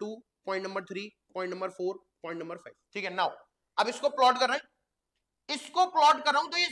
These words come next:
ज़ीरो कॉमा फ़ोर है, मतलब एक्स कॉमा वाई है ये। बोला x is zero, then y is four।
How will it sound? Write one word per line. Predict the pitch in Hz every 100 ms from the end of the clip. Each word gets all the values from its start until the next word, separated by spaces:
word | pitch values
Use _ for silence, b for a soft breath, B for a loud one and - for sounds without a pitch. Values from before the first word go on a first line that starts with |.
| 208
ज़ीरो | 254 302
कॉमा | 294 285 302
फ़ोर | 269 202
है, | 147 -
मतलब | 220 302 302 - 254
एक्स | - - -
कॉमा | 294 302 254
वाई | 240
है | 240 208
ये। | - _ _ _ _ _ _ 622 622 _ _ _ _ _ _ _ 165
बोला | 254 302 - 277
x | 269 - 330
is | 294 196
zero, | 262 311 339
then | 302 277
y | 254
is | 262 254 -
four। | 190